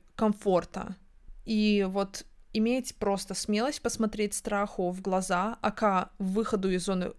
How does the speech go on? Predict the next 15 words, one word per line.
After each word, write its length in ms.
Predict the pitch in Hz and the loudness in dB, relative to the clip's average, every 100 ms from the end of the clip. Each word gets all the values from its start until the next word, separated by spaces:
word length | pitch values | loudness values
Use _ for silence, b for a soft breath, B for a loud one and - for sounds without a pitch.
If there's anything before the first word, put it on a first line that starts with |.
| - | -10
комфорта, 460 | - 190 175 185 220 | -6 -2 0 -2 -2
потому 220 | - 190 | -2 -2
что 160 | - - | -2 -4
это 220 | 180 196 | -4 -4
тоже 280 | - 196 - | -4 -4 -6
как 220 | 196 202 | -8 -6
бы 220 | 214 233 - | -4 -4 -6
стремненько. 880 | - - 226 214 214 220 214 262 247 B B B B B | -8 0 2 4 4 0 -2 -4 -4 B B B B B
И, 460 | 233 233 233 208 208 - - - - - - | 0 4 4 4 2 -8 -20 -20 -20 -20 -12
возможно, 560 | 202 214 208 233 277 | -2 0 4 4 4
иногда 280 | 269 233 233 | 4 4 4
даже 200 | 220 214 | 4 2
пойти 380 | 220 208 - 254 | 2 2 2 -2
против 420 | 220 220 214 208 | 2 2 2 0
того, 560 | - 202 208 208 185 | 0 0 4 4 4